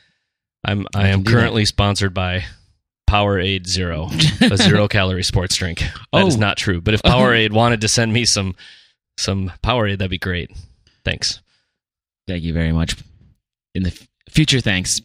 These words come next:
Speaker 2: to Powerade.
Speaker 1: Future thanks.
Speaker 2: <laughs>
Speaker 1: All right.
Speaker 2: And PepsiCo.
Speaker 1: Where do you, I, I, I can't, I can't completely decide where to start. Um, we, we talked, you know, f-, some people maybe skip the hot dish.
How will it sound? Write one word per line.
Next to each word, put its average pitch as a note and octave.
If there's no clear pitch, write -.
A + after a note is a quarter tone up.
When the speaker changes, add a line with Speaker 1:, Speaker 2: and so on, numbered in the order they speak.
Speaker 2:
to F#2+
Powerade. F2+
Speaker 1:
Future B2
thanks. D3+
Speaker 2:
<laughs> E3
Speaker 1:
All G2+
right. -
Speaker 2:
And G2
PepsiCo. C#3
Speaker 1:
Where D#3+
do F3+
you, F#2
I, E3
I, D#3
I C#3
can't, F3
I C3+
can't D#3+
completely D3
decide A#2+
where A#2+
to A2
start. G2+
Um, G2+
we, D3
we D3
talked, D3+
you C#3+
know, B2+
f-, -
some C#3
people C3
maybe A#2+
skip -
the G#2+
hot G#2
dish. A2